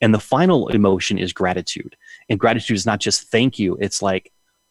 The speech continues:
"We're so grateful for what you did. Thank you so much." Like there's, there's an outpouring of the soul, if you will, that heart.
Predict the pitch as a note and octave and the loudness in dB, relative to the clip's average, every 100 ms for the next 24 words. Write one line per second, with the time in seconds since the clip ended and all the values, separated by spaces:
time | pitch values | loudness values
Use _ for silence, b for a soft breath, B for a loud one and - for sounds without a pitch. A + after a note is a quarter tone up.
0 | _ - - - - B2 A2 F#2+ G2 G2+ | _ -8 -2 -2 0 -4 -4 -2 -2 -2
1 | - E2+ F#2 F2 - - D#2+ F2 D#2+ - | -6 -6 -6 -6 -8 -10 -8 -8 -8 -12
2 | - - B2+ B2+ G#2 F#2+ - - - A#2 | -10 0 2 0 -2 -6 -2 0 4 4
3 | A2+ G2 - G#2 A2+ G2 A2 G2 F#2 - | 6 4 0 -2 0 0 2 0 0 -2
4 | A2+ - B2+ A2 G2+ F2 F2+ - G#2 G2 | -2 0 2 2 2 -2 0 2 4 4
5 | E2 - - F#2 F2 E2+ - - - - | 2 -2 -4 -2 -2 -2 -6 -2 -4 -4